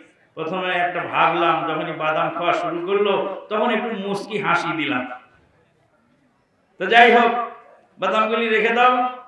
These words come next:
মনোযোগ দিয়ে কথা শোনো, কারণ বাদামের দিকে মনোযোগ গেলে কথা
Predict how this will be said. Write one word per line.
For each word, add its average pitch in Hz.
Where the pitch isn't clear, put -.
মনোযোগ 214
দিয়ে 214
কথা 202
শোনো, 165
কারণ 196
বাদামের 214
দিকে 254
মনোযোগ 240
গেলে 208
কথা 240